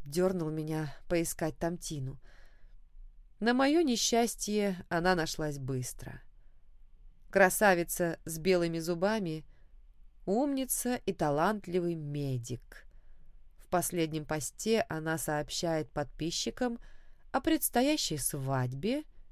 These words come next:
и показывает кольцо с огромным бриллиантом. «Терри, у тебя батарейка села? Ты зависла, как мой ноутбук на работе». «Вот, Ник,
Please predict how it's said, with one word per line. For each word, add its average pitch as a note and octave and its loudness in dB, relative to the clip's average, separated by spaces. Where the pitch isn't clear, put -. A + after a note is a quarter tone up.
и A#3+ 0
показывает C4+ 2
кольцо F3+ -2
с - -6
огромным F#3 -4
бриллиантом. C3+ -6
«Терри, C#4 6
у G3 8
тебя A#3 6
батарейка D4 8
села? D#3+ 2
Ты B3+ 4
зависла, C4+ 8
как G#3+ 6
мой A#3+ 2
ноутбук C4+ 2
на F#3 2
работе». G3+ 2
«Вот, G3+ 0
Ник, - -10